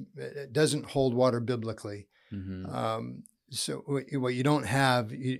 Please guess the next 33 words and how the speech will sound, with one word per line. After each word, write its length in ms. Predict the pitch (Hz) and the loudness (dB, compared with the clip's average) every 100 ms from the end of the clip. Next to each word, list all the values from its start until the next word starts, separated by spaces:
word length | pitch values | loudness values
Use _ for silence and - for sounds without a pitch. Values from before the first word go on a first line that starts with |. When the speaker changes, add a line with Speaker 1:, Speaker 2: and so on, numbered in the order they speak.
| - | -4
Speaker 1:
you 80 | 123 | 0
don't 260 | 143 151 - | 0 0 -2
have, 540 | 135 131 123 107 98 - | 2 4 2 -2 -10 -10
I 60 | 120 | -6
mean, 240 | 123 120 | -6 -2
just 240 | 123 - - _ - - _ _ _ _ - | 0 0 -2 _ -20 -20 _ _ _ _ 0
let 120 | 139 | 4
me 140 | 147 | 6
ask 280 | 143 127 - | 6 4 4
you, 240 | 139 135 120 | 4 4 2
for 200 | 131 127 | 0 0
instance, 380 | 117 - 113 117 | 0 0 -2 -4
and 300 | 127 123 117 | -6 -2 0
you, 420 | 120 104 107 117 | 0 -2 -8 -8
I'm 160 | 123 117 | -6 -4
only 260 | 117 117 110 | -4 -6 -8
dealing 320 | 104 127 117 | -4 -4 -4
with 120 | 107 | -6
two 200 | - 139 | -2 0
of 80 | 117 | 0
you 100 | 104 | -2
right 140 | 107 | -6
now, 160 | 113 113 | -4 -4
I 80 | 98 | -2
Speaker 2:
I'll 40 | |
Speaker 1:
guess. 160 | 92 - | -2 -2
Speaker 2:
answer 140 | - 92 | -4 -8
for 140 | - | -8
them. 140 | 87 | -6
Speaker 1:
So 180 | 85 147 | 0 4
let 160 | 135 139 | 4 6
me, 340 | 151 135 131 139 | 4 4 0 -2
uh, 280 | 131 117 | -2 0